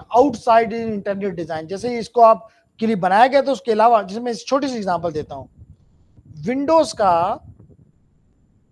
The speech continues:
एमएस, एमएस एसक्यूएल, which is the database, you know, इसके, इसमें एक बग था जो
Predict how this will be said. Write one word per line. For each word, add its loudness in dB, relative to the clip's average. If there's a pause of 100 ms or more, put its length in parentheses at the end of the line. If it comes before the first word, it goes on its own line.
(600)
एमएस, -6 (200)
एमएस -4
एसक्यूएल, -2 (640)
which -8
is -4
the -2
database, 2
you -6
know, -6 (2000)
इसके, -6
इसमें -8
एक -12
बग 0
था -4 (840)
जो -2